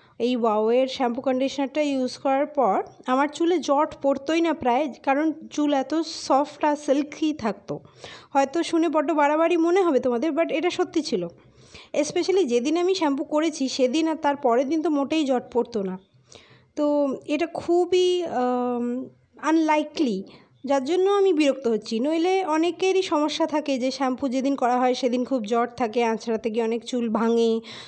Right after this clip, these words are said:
চুল পড়ে, কিন্তু এই সমস্যাটা আমার নেই, বহুদিন হয়ে গেছে নেই।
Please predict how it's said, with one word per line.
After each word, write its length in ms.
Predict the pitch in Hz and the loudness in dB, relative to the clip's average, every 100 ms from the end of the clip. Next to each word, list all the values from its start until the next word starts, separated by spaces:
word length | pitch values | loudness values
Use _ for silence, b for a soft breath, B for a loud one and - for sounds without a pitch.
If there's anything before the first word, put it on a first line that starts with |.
| - | -6
চুল 180 | 277 254 | -4 0
পড়ে, 240 | 247 254 | 0 0
কিন্তু 220 | 311 302 | -2 -2
এই 120 | 330 | -2
সমস্যাটা 540 | 302 302 302 330 330 381 | -2 -2 -2 -2 0 0
আমার 180 | 349 359 - - _ - | 0 -2 -6 -20 _ -4
নেই, 220 | 285 330 240 | 2 2 2
বহুদিন 420 | 254 285 320 330 | 2 2 2 2
হয়ে 180 | 320 320 | 0 0
গেছে 280 | 320 320 | 0 0
নেই। 280 | 320 214 165 | 0 0 -2